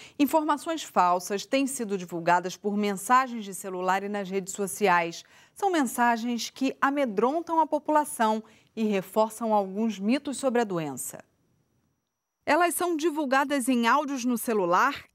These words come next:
e, em questão de minutos, se espalham como um vírus nas redes sociais. As muitas mensagens sobre febre amarela que circulam na internet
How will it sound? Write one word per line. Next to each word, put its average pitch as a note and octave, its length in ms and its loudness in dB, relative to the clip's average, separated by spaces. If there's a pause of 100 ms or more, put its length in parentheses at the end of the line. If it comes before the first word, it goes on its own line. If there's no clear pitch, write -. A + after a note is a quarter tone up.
e, A#3+ 120 4
em A#3+ 100 2
questão A#3+ 400 -2
de C4 140 -2
minutos, D4+ 580 -2
se D4 120 -4
espalham C#4 480 0
como C4+ 240 -2
um C4+ 140 2
vírus C#4+ 420 0
nas C#4+ 200 0
redes A#3+ 280 0
sociais. D#3+ 760 -2 (500)
As C#4 160 2
muitas C4 380 0
mensagens A3 720 0
sobre B3+ 280 0
febre B3+ 320 -2
amarela G#3+ 480 2
que A#3 140 -8
circulam D4 560 -2
na A#3 100 0
internet G3 720 -2